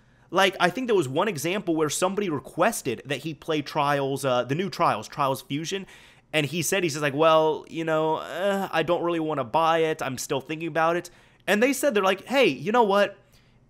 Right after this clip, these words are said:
Give me your PayPal or let me donate. I will donate the money to you so you can buy Trials because I wanna see you play this." So I've seen more success like that.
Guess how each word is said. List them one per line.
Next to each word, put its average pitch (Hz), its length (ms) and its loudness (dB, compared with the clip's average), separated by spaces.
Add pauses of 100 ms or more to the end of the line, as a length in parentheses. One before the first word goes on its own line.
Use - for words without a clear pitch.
(120)
Give 330 240 0
me 330 60 2
your 269 160 6
PayPal 175 500 0
or 143 140 2
let 254 180 6
me 269 120 0
donate. 127 440 2 (100)
I 233 120 8
will 302 160 6
donate 202 420 6
the 156 60 0
money 160 300 2
to 139 60 -2
you 139 280 2 (100)
so - 140 2
you 180 200 2
can 202 140 -2
buy 156 220 4
Trials 120 520 2
because 185 300 2
I 220 120 8
wanna 262 220 2
see 214 180 -4
you 170 140 -4
play 196 280 0
this." - 340 -6 (760)
So 269 220 4
I've 294 240 4
seen 302 260 0
more 240 200 2
success - 500 -4
like 120 300 -4
that. 139 340 -2